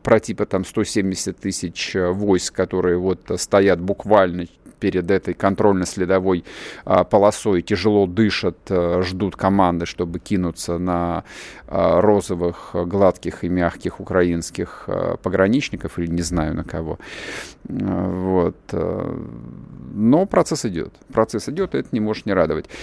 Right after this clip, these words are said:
А вот ещё я что хотел обсудить. Э, наткнулся на очень любопытную аналитику. А вот если всё начнётся, если вдруг, неважно по каким причинам, провокация или какая-то будет,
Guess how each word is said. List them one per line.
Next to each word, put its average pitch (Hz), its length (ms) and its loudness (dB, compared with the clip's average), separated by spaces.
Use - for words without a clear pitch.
А 135 240 6
вот 170 400 6
ещё 139 280 2
я 127 120 8
что 123 220 0
хотел 120 580 4
обсудить. 131 920 2
Э, 110 500 4
наткнулся 107 720 0
на 104 180 2
очень 104 300 0
любопытную 101 680 0
аналитику. 104 840 0
А 120 140 8
вот 151 340 2
если 175 420 4
всё 185 220 4
начнётся, 151 720 0
если 147 460 2
вдруг, 110 560 -6
неважно 185 580 6
по 104 100 -12
каким 139 340 -2
причинам, 151 640 0
провокация 165 840 4
или 147 100 0
какая-то 147 540 4
будет, 127 480 0